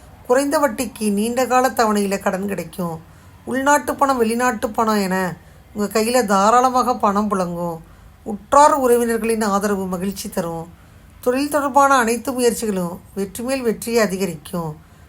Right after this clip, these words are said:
உழைப்பின் மேல் ஆர்வம் குறைஞ்சு அதிர்ஷ்டத்தை நோக்கி பயணிக்கும். உங்களுக்கு எண்ணம் மேலோங்கும். திருமண தடை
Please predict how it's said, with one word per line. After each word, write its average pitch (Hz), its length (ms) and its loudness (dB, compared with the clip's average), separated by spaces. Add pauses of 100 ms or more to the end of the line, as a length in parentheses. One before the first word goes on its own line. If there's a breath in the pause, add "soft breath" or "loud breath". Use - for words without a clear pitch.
(180 soft breath)
உழைப்பின் 262 440 0
மேல் 240 180 0 (160)
ஆர்வம் 220 320 2
குறைஞ்சு 180 340 -2 (120)
அதிர்ஷ்டத்தை 247 480 -4
நோக்கி 196 400 -4 (360)
பயணிக்கும். 180 640 -6 (1120)
உங்களுக்கு 240 340 0 (160)
எண்ணம் 247 300 0
மேலோங்கும். 180 560 -2 (100)
திருமண 254 320 2
தடை 240 260 2